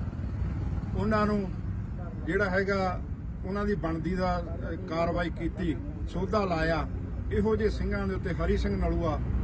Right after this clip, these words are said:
ਜਿਨ੍ਹਾਂ ਨੇ ਕਾਬਲ ਕੰਧਾਰ ਤੱਕ ਝੰਡੇ ਸਿੱਖ ਕੌਮ ਦੇ ਗੱਡੇ, ਸਿੱਖ ਰਾਜ ਦੇ ਗੱਡੇ,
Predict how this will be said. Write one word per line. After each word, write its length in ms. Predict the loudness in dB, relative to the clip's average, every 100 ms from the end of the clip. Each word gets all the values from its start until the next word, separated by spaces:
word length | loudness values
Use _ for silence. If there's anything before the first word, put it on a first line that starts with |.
| 0 0 0 2
ਜਿਨ੍ਹਾਂ 260 | 4 4 4
ਨੇ 80 |
ਕਾਬਲ 520 | 2 2 4 6 6 4
ਕੰਧਾਰ 520 | 4 4 4 4 4
ਤੱਕ 340 | 4 4 2 2 4 4 4 4 4 4 2 2 4
ਝੰਡੇ 360 | 4 4 4 4
ਸਿੱਖ 280 | 4 2
ਕੌਮ 340 | 2 2 0 0
ਦੇ 80 | 0
ਗੱਡੇ, 380 | 0 2 2
ਸਿੱਖ 300 | 2 2 2
ਰਾਜ 300 | 2 2 2
ਦੇ 120 | 0 0
ਗੱਡੇ, 360 | 0 2 0